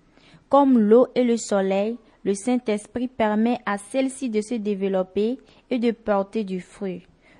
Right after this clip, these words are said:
lui donnant le nécessaire pour la mission. Paul parle des fruits spirituels qui se manifestent dans la vie des personnes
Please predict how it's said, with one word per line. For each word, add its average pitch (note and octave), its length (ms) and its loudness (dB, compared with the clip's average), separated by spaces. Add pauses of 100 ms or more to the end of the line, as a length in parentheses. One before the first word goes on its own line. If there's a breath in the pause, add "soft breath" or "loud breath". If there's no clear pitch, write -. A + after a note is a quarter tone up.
lui A#3 160 -2
donnant A3 380 4
le A3+ 120 2
nécessaire A3 840 0
pour A3 160 0
la G3+ 180 0
mission. F3+ 640 -6 (1080 soft breath)
Paul B3+ 400 4 (160)
parle B3 400 2
des G3 160 0
fruits A#3+ 340 -6
spirituels G#3+ 1040 -4
qui A3 100 -10
se A#3+ 160 -6
manifestent G#3 720 -4
dans G3 180 -6
la F#3+ 220 -2
vie F#3 220 -10
des F#3+ 120 -4
personnes F#3+ 640 -6